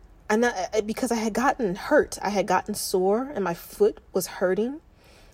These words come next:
And, um, so I was like, "Okay, I'll, I'll skate tomorrow because I'm sure my, my foot won't be hurting tomorrow." But then the next day, my foot was hurting. And the next day, I think I had, um,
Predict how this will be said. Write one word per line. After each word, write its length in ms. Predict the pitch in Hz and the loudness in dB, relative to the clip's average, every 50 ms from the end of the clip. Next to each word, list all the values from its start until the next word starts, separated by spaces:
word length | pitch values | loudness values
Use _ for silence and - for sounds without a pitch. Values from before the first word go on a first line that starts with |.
| - - _ | -20 -12 _
And, 560 | - 196 196 196 190 190 190 190 190 190 - - | 0 4 4 6 6 6 4 4 2 0 -2 0
um, 560 | - 175 180 175 175 175 175 175 175 175 180 | 0 2 2 4 4 2 2 0 -2 -4 -4
so 120 | - - 190 | -2 0 -2
I 40 | |
was 80 | 185 180 | 2 2
like, 160 | 180 175 - | 0 2 2
"Okay, 580 | 180 185 175 - - 180 170 170 170 180 170 - - - | 0 0 0 -2 -2 0 0 2 0 0 -2 -6 -6 -2
I'll, 360 | - 175 175 180 175 170 - - - | 0 2 2 2 0 -2 -4 -2 0
I'll 180 | 175 170 170 | 0 0 0
skate 300 | - - - 160 - - | -2 -4 -4 -6 -4 -6
tomorrow 400 | - - 180 175 165 165 170 170 | -6 -4 -2 -2 0 0 0 0
because 240 | - 175 - 175 170 | -2 -4 -6 -6 -6
I'm 80 | 165 165 | -6 -6
sure 260 | - - - 175 165 | -6 -6 -6 -6 -4
my, 260 | 165 170 170 160 151 - _ | -4 -2 -2 -4 -4 -6 _
my 160 | - 165 160 | -8 -8 -8
foot 260 | - - 175 - - | -4 -4 -4 -4 -2
won't 180 | - 170 190 190 | -4 -6 -4 -4
be 60 | 185 | -6
hurting 260 | 170 185 196 202 190 | -6 -4 -6 -6 -6
tomorrow." 540 | 165 - - 165 175 185 185 175 185 - - - - - - - - _ | -8 -8 -6 -4 -2 -2 -2 -2 -4 -6 -8 -12 -20 -20 -20 -20 -10 _
But 100 | - 170 | -6 -4
then 120 | 185 170 | -2 0
the 80 | 175 170 | 0 0
next 240 | 170 165 165 - - | 0 0 -2 -2 -2
day, 140 | - 170 180 | -2 -2 -2
my 120 | 170 160 | -2 -6
foot 200 | - - - - | -6 -6 -6 -6
was 140 | - 151 - | -6 -6 -6
hurting. 420 | - 160 160 160 156 - - 180 - - - - _ | -6 -6 -6 -6 -6 -8 -12 -12 -14 -18 -20 -20 _
And 180 | - 180 175 180 | -4 -2 0 2
the 60 | 180 | 2
next 340 | 180 180 175 175 - - - | 2 2 0 -2 -4 -6 -4
day, 320 | - - - - - - - - - - - - | -2 -2 -2 -2 -4 -8 -12 -16 -20 -8 -4 -4
I 60 | 190 | 0
think 220 | - 277 302 339 | 2 2 4 6
I 80 | 349 302 | 4 4
had, 480 | 247 - 240 226 214 214 208 208 - - - - - | 4 2 2 4 6 6 4 2 0 -8 -20 -8 -4
um, 580 | - 180 175 170 165 160 - - - 139 - | -2 0 2 2 2 0 -2 -6 -10 -10 -12